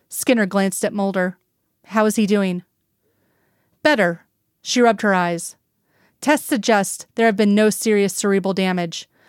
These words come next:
but we'll know more in a few days." The set of Skinner's jaw did not relax. "I heard he took a shot at you."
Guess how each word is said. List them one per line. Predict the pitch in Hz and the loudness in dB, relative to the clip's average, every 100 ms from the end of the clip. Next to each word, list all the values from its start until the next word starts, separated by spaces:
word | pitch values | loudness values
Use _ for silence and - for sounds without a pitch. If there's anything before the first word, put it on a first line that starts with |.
| _ - | _ -2
but | 247 | 0
we'll | 254 | 2
know | 262 254 | 2 2
more | 233 220 | 2 2
in | 190 | 0
a | 175 | -2
few | 196 | -4
days." | 180 175 165 160 - _ _ _ _ _ _ _ _ _ _ _ _ _ | -2 -2 -2 -6 -14 _ _ _ _ _ _ _ _ _ _ _ _ _
The | - | -4
set | 202 262 247 | -2 0 0
of | 220 | -2
Skinner's | - 220 214 190 | -4 -2 -2 -2
jaw | 196 185 | 0 0
did | 180 185 | 0 -2
not | 175 | -2
relax. | 185 175 170 - - - - _ _ _ _ _ _ _ _ | -2 -2 -2 -4 -12 -14 -16 _ _ _ _ _ _ _ _
"I | 226 | -2
heard | 220 262 | 2 2
he | 233 | 0
took | 240 214 | -2 -2
a | |
shot | - 214 202 | -2 0 0
at | 196 | -2
you." | 185 165 | -4 -6